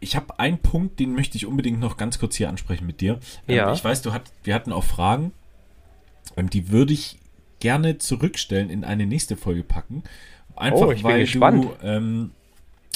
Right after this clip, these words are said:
Speaker 1: eine Story gepostet hast, ähm, wo ich einfach auch gern noch mal ganz kurz drüber sprechen wollen würde.
Speaker 2: Oh.
Speaker 1: Ähm, und zwar hast du was zur, ähm, Palmöl-Thematik, äh, gepostet.
Speaker 2: <laughs> Ja, ja.
Speaker 1: Ähm, und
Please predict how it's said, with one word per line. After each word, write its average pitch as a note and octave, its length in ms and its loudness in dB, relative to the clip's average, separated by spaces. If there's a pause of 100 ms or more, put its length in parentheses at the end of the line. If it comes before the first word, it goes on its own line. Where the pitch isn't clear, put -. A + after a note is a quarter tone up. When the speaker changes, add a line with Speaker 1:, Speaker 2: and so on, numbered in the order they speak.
(160)
Speaker 1:
eine G#2 640 4 (120)
Story F3 360 4
gepostet F2+ 520 0
hast, D3+ 320 -4 (640)
ähm, G2+ 280 -4
wo A#2 140 4
ich - 200 -2
einfach C3 240 -2
auch - 220 -2
gern A2 160 0
noch A2+ 140 -2
mal A2 360 2 (140)
ganz C#3 180 -2
kurz B2+ 220 0
drüber A#2 160 2
sprechen G2+ 380 -2
wollen E2+ 280 0
würde. F2 300 0 (280)
Speaker 2:
Oh. E3+ 180 4 (280)
Speaker 1:
Ähm, G#2+ 440 2
und B2 160 -2
zwar B2+ 220 2
hast D#3 240 0
du B2 120 2
was - 440 2
zur, B2 800 6
ähm, A2 420 0
Palmöl-Thematik, F#2 1500 2 (240)
äh, F2 180 -2
gepostet. - 540 4
Speaker 2:
<laughs> - 0 -
Ja, B2 200 8
ja. G#2 300 4 (220)
Speaker 1:
Ähm, G2 420 2 (160)
und G#2+ 180 2